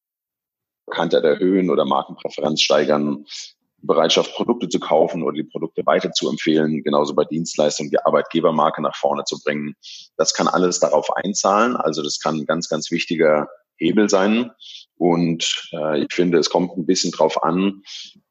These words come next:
tatsächlich, wie man's macht, weil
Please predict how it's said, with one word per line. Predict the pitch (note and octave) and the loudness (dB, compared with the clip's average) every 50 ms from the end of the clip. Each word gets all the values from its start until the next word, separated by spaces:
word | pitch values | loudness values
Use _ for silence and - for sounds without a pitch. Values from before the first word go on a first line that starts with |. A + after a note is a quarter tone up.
| _ _ - | _ _ -2
tatsächlich, | - E2 E2 - - F#2 F2+ - F2 E2+ E2+ D#2+ - - - - - - | 0 0 2 2 2 2 2 2 2 0 2 0 -2 -2 -4 -6 -8 -4
wie | - F2 | -2 0
man's | E2+ E2 D#2 D#2 - - | 2 2 2 2 0 -2
macht, | D2 C#2+ C#2 - - - - - - - _ - | 0 -2 -2 -2 -4 -8 -10 -12 -14 -14 _ -4
weil | B1+ C2 D#2+ D#2+ E2 F2+ F#2 F#2 F2+ F2+ - - | 0 0 2 2 2 4 4 4 2 2 -2 -10